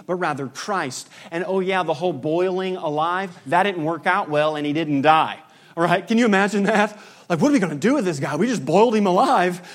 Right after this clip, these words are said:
and he's still alive," <laughs> right? And we can't put him in jail, 'cause when we put these guys in jail, they sing hymns and stuff. And then they're in jail singing hymns, and they're like, "That's fine, put us in jail, and we're gonna make all the guards, like, be saved and become Christians." And, like,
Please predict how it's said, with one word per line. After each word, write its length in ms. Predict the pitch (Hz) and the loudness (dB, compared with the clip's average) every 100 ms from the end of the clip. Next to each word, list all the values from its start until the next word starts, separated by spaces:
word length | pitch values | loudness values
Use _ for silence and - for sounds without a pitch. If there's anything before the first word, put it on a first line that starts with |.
| - | -6
and 120 | 285 302 | 0 2
he's 140 | 277 | 2
still 320 | - 349 339 | 2 2 4
alive," 580 | 269 302 339 208 160 175 | 6 6 6 4 0 0
<laughs> 0 | |
right? 400 | 175 247 262 - - - _ _ - | 4 6 4 -2 -18 -20 _ _ 0
And 120 | 214 | 4
we 120 | 240 | 4
can't 200 | 262 285 | 2 0
put 120 | 240 | 2
him 80 | 247 | 2
in 120 | 220 | 2
jail, 480 | 156 214 277 247 240 - - | 2 2 4 2 0 -6 -6
'cause 140 | - 175 | -4 0
when 140 | 226 | 0
we 80 | 220 | 0
put 220 | 233 269 | -2 -4
these 160 | 233 190 | -4 -4
guys 300 | 233 226 208 | -2 -2 -2
in 120 | 202 | -2
jail, 420 | 190 254 233 220 - 196 | 0 0 0 -4 -8 -2
they 120 | 208 | -2
sing 300 | - 254 247 | 0 -2 -2
hymns 480 | 165 240 302 196 156 | 0 2 2 2 0
and 140 | 147 | -4
stuff. 480 | - 139 98 - - - - - | -2 -2 -2 -6 -16 -20 -20 -6
And 180 | 180 196 | -2 2
then 120 | 247 | 2
they're 120 | 262 | 2
in 140 | 220 185 | 2 2
jail 260 | 208 254 | 2 2
singing 340 | 208 240 226 208 | 0 -4 -2 -2
hymns, 480 | 240 294 233 240 - 339 208 | -2 -2 -2 -4 -8 -10 -4
and 100 | 220 | -2
they're 100 | 233 | 0
like, 160 | 214 | 0
"That's 200 | 269 285 | 0 -2
fine, 260 | 233 226 220 | -2 -2 -2
put 140 | 233 | -4
us 100 | 233 | -4
in 100 | 220 | -6
jail, 360 | 185 254 240 226 | -4 -2 -2 -4
and 160 | 190 | -4
we're 80 | 214 | -4
gonna 120 | 220 | -4
make 140 | 208 196 | -4 -2
all 220 | 196 220 | -2 -2
the 100 | 220 | -2
guards, 500 | 185 214 208 196 165 | -2 0 0 -2 -2
like, 220 | 180 151 | -2 -2
be 140 | 180 202 | -4 -4
saved 480 | - 214 202 175 | -2 0 0 -2
and 60 | 175 | -4
become 260 | 165 196 180 | -2 -4 -2
Christians." 500 | 208 - 185 151 160 | -4 -2 -4 -4 -2
And, 140 | 175 | 0
like, 180 | 185 | 0